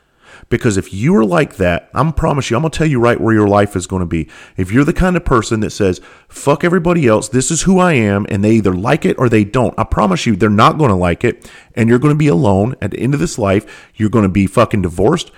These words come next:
Your kids are gonna fucking hate you. You're not gonna have any goddamn friends,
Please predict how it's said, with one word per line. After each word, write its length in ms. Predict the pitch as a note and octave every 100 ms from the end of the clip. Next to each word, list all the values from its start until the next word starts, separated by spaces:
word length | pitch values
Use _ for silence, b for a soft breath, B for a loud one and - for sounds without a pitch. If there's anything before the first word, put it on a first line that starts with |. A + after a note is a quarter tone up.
| b -
Your 100 | G2+
kids 240 | - D3
are 60 | D3+
gonna 160 | D#3+
fucking 320 | D#3 E3+ -
hate 160 | D3+ -
you. 160 | D#3+ E3
You're 180 | C3+
not 160 | A2 G#2+
gonna 140 | G#2+
have 160 | G#2+ G#2+
any 100 | D3
goddamn 420 | D3 D#3 D3 D3
friends, 400 | C#3+ C3+ C3 C3+